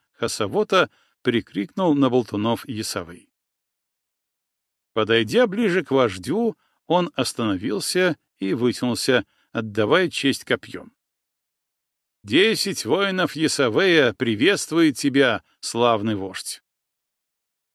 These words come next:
«Хм!» Вместо приветствия с усмешкой буркнул Хасавота,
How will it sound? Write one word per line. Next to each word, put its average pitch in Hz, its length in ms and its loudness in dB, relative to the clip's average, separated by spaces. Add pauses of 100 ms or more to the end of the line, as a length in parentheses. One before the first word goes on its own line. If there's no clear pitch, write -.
(320)
«Хм!» 143 260 2 (640)
Вместо 117 560 0
приветствия 147 800 0 (340)
с - 120 -10
усмешкой - 680 -2
буркнул 151 460 2
Хасавота, 107 800 -2